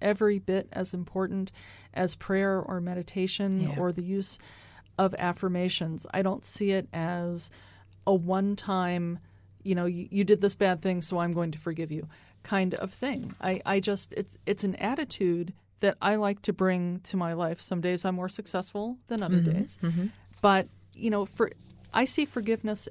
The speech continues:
Speaker 1: as a commitment to seeing life a certain way and to engaging life a certain way. Now, that doesn't mean that you can run roughshod all over me and I'll say, "Yeah, whatever, that's fine."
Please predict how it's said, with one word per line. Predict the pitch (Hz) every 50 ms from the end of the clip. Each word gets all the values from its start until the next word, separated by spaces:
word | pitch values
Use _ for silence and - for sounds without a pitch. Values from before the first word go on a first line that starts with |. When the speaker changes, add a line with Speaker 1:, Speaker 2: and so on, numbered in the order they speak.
| - -
Speaker 1:
as | - 180 180 180 185 180 - - -
a | 196 196
commitment | 196 - - - 190 185 185 226 247 - 240 247 247 - - - - - - - - - - - -
to | - - 220 202
seeing | - - - 220 214 214 208 202 196 185
life | 185 180 170 170 170 160 - - - -
a | - 185
certain | - - 190 180 - 170 175 170
way | 175 170 160 - - - 80
and | - 185
to | - 202 202
engaging | 196 196 190 202 208 262 285 - 202 180 160 -
life | - - 80 - - - - - - - - - - - - - - - -
a | 196
certain | 190 - - 185 165 - 180 175
way. | 170 - - - 160 - - - - -
Now, | - 220 233
that | 247 311 370 -
doesn't | 392 294 - - 196 -
mean | - 175 190 214 196 160 156 151 165 160 - - - - - -
that | 196 190 170
you | 190 208 220
can | 220 - 196 190
run | 190 196 185 175
roughshod | 165 190 202 190 - - 202 175 175 160
all | 156 160 175
over | 208 220 202 190 170
me | 170 165 165
and | 165 160
I'll | 165 170
say, | - - 180 165
"Yeah, | 165 160 170 160 156
whatever, | 151 160 156 156 151 156 156
that's | 151 143 156 - -
fine." | - 262 254 240 196 185 180 180